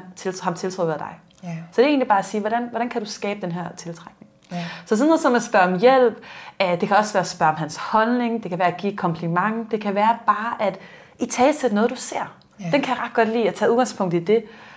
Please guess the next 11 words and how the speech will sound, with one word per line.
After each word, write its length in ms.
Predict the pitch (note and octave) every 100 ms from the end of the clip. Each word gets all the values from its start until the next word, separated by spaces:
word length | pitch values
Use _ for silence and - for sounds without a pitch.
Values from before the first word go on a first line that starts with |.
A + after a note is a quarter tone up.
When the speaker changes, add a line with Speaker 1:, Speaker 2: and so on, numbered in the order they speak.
| -
Speaker 1:
Hvis 160 | A3
du 100 | A3
står, 600 | A3 - B3 A#3 G#3+ - F#3+ F#3
øhm, 300 | F3+ F3 E3+ - - - - - _
på 360 | - G#3+ G3 G3 -
en, 360 | G#3+ G#3 G3+ G#3 -
en 200 | G#3+ G#3+
bar, 400 | G#3+ C4 C4 G3+
og 220 | - F#3+ G3
du 120 | G3+
ser, 300 | - A#3+